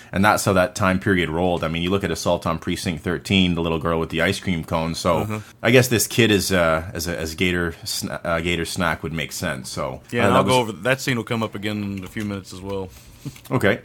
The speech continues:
Speaker 1: just, uh, one more thing then. I was almost brought to tears by the beauty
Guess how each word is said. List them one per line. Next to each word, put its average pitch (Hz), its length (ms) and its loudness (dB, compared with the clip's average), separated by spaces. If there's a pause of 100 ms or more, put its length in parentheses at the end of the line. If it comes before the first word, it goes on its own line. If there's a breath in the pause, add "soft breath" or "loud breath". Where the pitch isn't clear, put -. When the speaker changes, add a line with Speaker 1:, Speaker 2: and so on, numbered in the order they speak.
Speaker 1:
just, 104 300 -2
uh, 98 460 4
one 104 180 0
more 104 180 4
thing 104 280 0
then. 92 220 2
I 98 160 6
was 98 360 2 (840)
almost 117 340 6
brought 107 300 8
to 92 100 -6
tears 92 800 0 (540 soft breath)
by 92 160 4
the 87 100 0
beauty 120 880 4